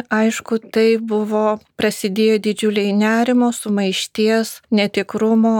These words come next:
metai, kurie be abejo palietė ir Steponą Telksnį, kadangi vis tik tais kunigai tai buvo ta visuomenės dalis, kuri naujiems atėjūnams, kurių tikslas buvo naujo žmogaus,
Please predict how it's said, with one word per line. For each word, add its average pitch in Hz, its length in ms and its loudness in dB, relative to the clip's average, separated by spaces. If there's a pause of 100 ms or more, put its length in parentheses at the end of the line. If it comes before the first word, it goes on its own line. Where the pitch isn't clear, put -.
metai, 208 560 -2
kurie 208 480 -6
be 208 240 -8
abejo 214 400 -4
palietė 208 640 -6
ir 202 80 -12
Steponą 190 640 -8
Telksnį, 247 640 -6
kadangi 226 560 2
vis 233 160 0
tik 226 160 -2
tais 226 320 0 (240)
kunigai 226 720 2
tai 226 160 0
buvo 208 560 0
ta 214 400 -2
visuomenės 208 640 0
dalis, 208 400 -2
kuri 214 540 -4 (100)
naujiems 214 1000 2 (100)
atėjūnams, 226 960 2
kurių 208 480 0
tikslas 214 480 -2
buvo 208 460 -2 (260)
naujo 214 480 2
žmogaus, 214 640 -2